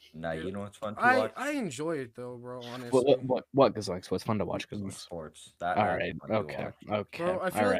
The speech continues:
Speaker 3: right.
Speaker 2: G-, Gazoinks
Speaker 3: All
Speaker 2: would be
Speaker 3: right,
Speaker 2: the type
Speaker 3: Ethan.
Speaker 2: of guy. <laughs> Ethan, what? <laughs> The fuck is Ethan?
Speaker 1: What?
Speaker 3: Ty-,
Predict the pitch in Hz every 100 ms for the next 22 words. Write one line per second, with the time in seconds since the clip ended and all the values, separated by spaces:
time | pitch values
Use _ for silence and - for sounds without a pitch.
0 | 190 247 202 226 - 233 277 143 151 147
1 | 127 - - 202 196 117 117 151 147 143
2 | 143 - - - _ _ - 147 214 -
3 | 120 120 - 190 - _ _ _ _ _
4 | _ _ _ - - - - - - -
5 | - - 180 - 214 208 - 214 - 233
6 | 175 180 233 104 143 170